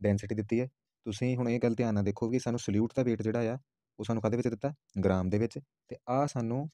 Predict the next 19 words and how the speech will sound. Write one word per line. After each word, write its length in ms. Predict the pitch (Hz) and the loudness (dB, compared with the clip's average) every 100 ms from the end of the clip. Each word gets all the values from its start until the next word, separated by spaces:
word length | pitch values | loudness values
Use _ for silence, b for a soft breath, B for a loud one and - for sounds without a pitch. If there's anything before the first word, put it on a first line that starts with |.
| 98 | -4
ਡੈਂਸਿਟੀ 400 | 107 104 110 117 | -2 -2 -2 -4
ਦੇ 100 | 113 - - | -4 -8 -2
ਦਿੱਤੀ 320 | 110 104 123 | 0 0 -2
ਤੇ 80 | 123 | 0
ਨਾਲ 160 | 110 | 0
ਦਿੱਤਾ 260 | 104 104 123 | 0 0 0
ਵੋਲੀਅਮ। 340 | 101 92 117 135 _ _ | 0 2 -2 -4 _ _
ਤੁਸੀਂ 200 | 110 135 123 | -6 -4 -2
ਇਹਨਾਂ 180 | 123 | -2
ਦੋਨਾਂ 340 | 131 113 120 139 | 0 -2 0 0
ਨੂੰ 140 | 123 | 0
ਮਲਟੀਪਲਾਈ 480 | 113 101 110 107 110 | 0 0 0 0 0
ਕਰਕੇ, 300 | 101 98 120 - _ _ _ _ _ _ _ _ _ _ _ _ _ _ _ _ - | 0 -4 -8 -10 _ _ _ _ _ _ _ _ _ _ _ _ _ _ _ _ -10
ਹਾਂਜੀ 120 | 107 | -6
ਬੇਟਾ, 160 | 107 117 | -4 -4
ਤੁਸੀਂ 180 | 110 117 | -2 -2
ਇਹਨਾਂ 120 | 117 | 0
ਦੋਨਾਂ 220 | 110 117 | 0 0
ਨੂੰ 160 | 127 | -2